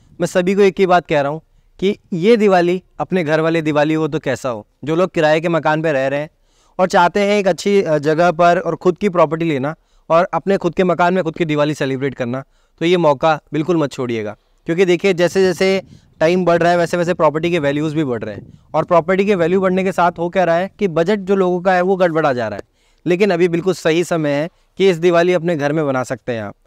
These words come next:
आज मैं आपके लिए जो प्रॉपर्टी लेकर के आया हूँ, ये प्रॉपर्टी थ्री बी एच के फुल डुप्लेक्स है, साथ ही जेडी अप्रूव्ड है। आ, up to ninety to eighty percent लोनेबल ये प्रॉपर्टी हमारी होने वाली है।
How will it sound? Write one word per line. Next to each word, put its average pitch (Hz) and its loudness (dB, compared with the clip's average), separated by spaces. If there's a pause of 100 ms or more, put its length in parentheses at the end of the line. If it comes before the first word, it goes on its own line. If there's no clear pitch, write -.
(200)
आज 175 4
मैं 202 2
आपके 190 0
लिए 190 0
जो 190 2
प्रॉपर्टी 175 0
लेकर 165 -2
के 175 -2
आया 151 0
हूँ, 170 -6 (300)
ये 190 2
प्रॉपर्टी 196 0 (360)
थ्री 196 4
बी 185 2
एच 180 0
के 175 -2
फुल 190 -2
डुप्लेक्स 147 -2
है, 107 -10 (200)
साथ 139 2
ही 156 -2
जेडी 143 -2
अप्रूव्ड 170 0
है। 160 -4 (360)
आ, 160 4 (220)
up 160 -4 (100)
to 214 2
ninety 170 -2
to 180 -2
eighty 180 0
percent 175 0
लोनेबल 156 0
ये 160 2
प्रॉपर्टी 151 -2
हमारी 139 -2
होने 131 -2
वाली 107 -6
है। 104 -12